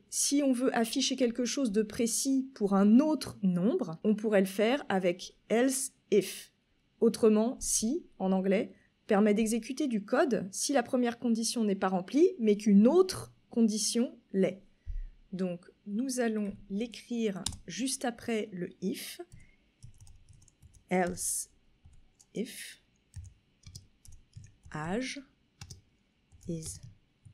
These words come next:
treize, chaperon rouge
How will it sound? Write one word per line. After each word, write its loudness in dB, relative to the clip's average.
treize, -6
chaperon -8
rouge -10